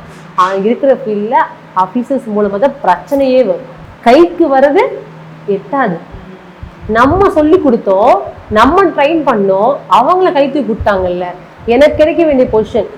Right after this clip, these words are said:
அவங்க ரொம்ப வருத்தப்படுவாங்க. ஏன்னா தன்மானம், இவங்க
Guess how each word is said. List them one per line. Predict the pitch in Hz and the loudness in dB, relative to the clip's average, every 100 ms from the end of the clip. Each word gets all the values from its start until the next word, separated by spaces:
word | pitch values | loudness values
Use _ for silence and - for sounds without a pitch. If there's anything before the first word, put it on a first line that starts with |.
| - - | -8 0
அவங்க | 214 233 233 | 2 4 2
ரொம்ப | 247 339 | 4 4
வருத்தப்படுவாங்க. | 277 262 226 202 175 156 143 - - - - - - - - - - 262 | 4 0 -2 -2 -4 -6 -8 -10 -12 -16 -8 -6 -6 -4 -6 -6 0 2
ஏன்னா | 311 254 | 2 2
தன்மானம், | 220 233 202 180 - - 240 | 0 2 0 -2 -10 -4 0
இவங்க | 269 294 - | 2 0 -2